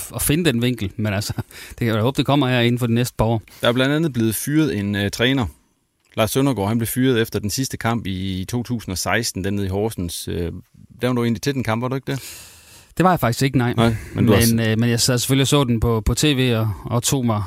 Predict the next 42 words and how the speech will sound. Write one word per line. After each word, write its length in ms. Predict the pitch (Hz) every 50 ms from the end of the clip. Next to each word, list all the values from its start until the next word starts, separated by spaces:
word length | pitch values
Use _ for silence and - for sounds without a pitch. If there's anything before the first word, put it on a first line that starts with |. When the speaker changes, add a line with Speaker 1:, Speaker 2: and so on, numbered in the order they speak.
| - -
Speaker 1:
til 120 | - 127 120
hovedet. 220 | 123 127 131 131
Det 80 | 135 127
gjorde 120 | 139 135
jeg 80 | 143 135
vel 60 | 139
egentlig 200 | 139 139 135 120
allerede 300 | 123 135 127 127 127 131 -
inden, 340 | - 170 160 165 170 175 143
da 80 | 127
jeg 100 | 117 110
så 160 | - 131 127 120
startopstillingen 720 | - - 131 127 117 107 - - 120 110 107 107 107 104
og 80 | 101 107
den 100 | 110 110
her 160 | 110 104 104
famøse 640 | - - 117 110 110 120 123 117 - 117 101 95 98 -
Holgersen 500 | - - 120 127 117 117 107 - 110 104
på 100 | - 110
midtbanen. 520 | 110 113 117 - - 104 98 95 95 92 - - - - - - - _
Man 80 | 107 101
tænkte, 260 | - 107 98 - 135
det 100 | 131 -
går 140 | - 107 101
ikke 120 | 104 -
godt. 260 | - 92 87 90 - - - _ _ - - - - - _ _ _ _
Speaker 2:
Vi 60 | -
skal 140 | 113 - -
lige 100 | 147 143
høre, 120 | 170 170 151
hvad 100 | 131 110
Rasmus 380 | 101 110 107 - 120 104 95 120
Wirtz, 380 | 135 151 - - - - - - - _ _ _
han 120 | - 120 113
sagde 380 | - - 113 117 123 127 123 98 - _ _ _ -
om, 260 | 110 104 98 92 90
øh, 220 | 92 92 92 92
den 120 | 110 113 110
her 80 | 110
trænerfyring, 680 | 104 - - 113 117 117 104 - - 107 101 101 101 95
og 60 | 92
så 160 | - 123 120